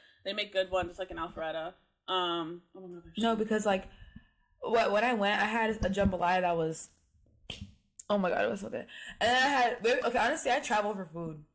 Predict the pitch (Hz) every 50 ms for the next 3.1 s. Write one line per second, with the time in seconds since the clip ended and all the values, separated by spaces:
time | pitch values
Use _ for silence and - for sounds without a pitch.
0 | _ _ _ _ - - - - 196 196 190 185 - - 196 214 214 220 214 214
1 | 214 - - - - 196 214 220 220 - 233 320 392 349 226 190 196 202 208 220
2 | 240 277 277 214 175 165 170 - - - - - 196 185 180 185 185 180 170 165
3 | - -